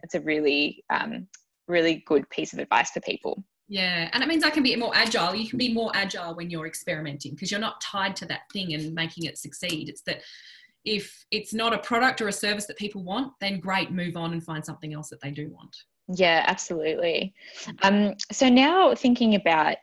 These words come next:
Speaker 1: you know, your experience with employee experience and workplace culture, what kind of leadership do you think is needed for a time where, you're right, we're continuously iterating and experimenting and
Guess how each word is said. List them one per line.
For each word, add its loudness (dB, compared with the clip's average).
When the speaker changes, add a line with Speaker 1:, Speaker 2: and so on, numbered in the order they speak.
Speaker 1:
you 0
know, 4
your 6
experience 2
with 4
employee 2
experience 6
and 0
workplace 2
culture, 4
what 6
kind 2
of -2
leadership 4
do -2
you 2
think -6
is 2
needed 4
for -2
a 2
time 0
where, 2
you're 2
right, 8
we're 2
continuously -2
iterating 4
and -2
experimenting -2
and 0